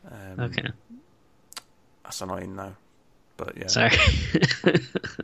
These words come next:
Speaker 1: It's not original, is, I guess, the point. Uh,
Speaker 2: Yeah.
Speaker 1: not that everything has to be original. I just, for all the things it does well, there's just a lot of things that it doesn't quite get right either, and
Speaker 2: Mm.
Speaker 1: it leaves, it left me feeling a bit frustrated, and it, it left me, like, every time it was, like, it was getting to me, like,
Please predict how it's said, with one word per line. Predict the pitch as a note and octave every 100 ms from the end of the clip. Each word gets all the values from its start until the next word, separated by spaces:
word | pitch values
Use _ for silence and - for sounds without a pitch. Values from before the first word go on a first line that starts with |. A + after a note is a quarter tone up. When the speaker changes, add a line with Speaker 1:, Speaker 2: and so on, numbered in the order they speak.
| - - - - -
Speaker 1:
It's | A#2
not | F#3 D3+
original, | C3+ A2+ A2+ G#2+ G#2+
is, | A2
I | A#2+
guess, | A#2 A2+
the | -
point. | - G2+ F2+ - - - G2
Uh, | G#2 G2+ F#2+
Speaker 2:
Yeah. | G#2+ - -
Speaker 1:
not | B3+
that | G3
everything | D#3+ B2+ A2+
has | A2+
to | A2+
be | G2
original. | F#2+ G2 G2 F#2+
I | G#2
just, | B2+ B2+ - - - - - - - - - _ _ -
for | - G3
all | A#3+
the | C4
things | A3+ F#3+
it | E3
does | C#3
well, | A2+ A2+ G2 G2+
there's | F#2 A#2+ A#2+
just | -
a | - A2+
lot | A#2 C#3+
of | C#3
things | - B2+
that | A#2+
it | G2+
doesn't | A2+ G#2+
quite | - G#2
get | - G#2+ E2
right | G2+ E2
either, | G2 G2 G2 - -
and | - G#2+ G#2+
Speaker 2:
Mm. |
Speaker 1:
it | A2 B2+
leaves, | C#3 C#3+ C3+
it | - C#3
left | D3 D3+
me | C#3+
feeling | - B2+ B2
a |
bit | G#2+
frustrated, | - A2+ - A#2 G#2+ A2
and | A2 A2+
it, | - - - -
it |
left | C#3+ F#3 -
me, | F3+
like, | D3+
every | D3 F3
time | F#3 F3
it | D3+
was, | C3+ B2+
like, | A#2 - -
it | G#2+
was | A2 -
getting | B2 G#2+
to | A2
me, | A2
like, | A#2+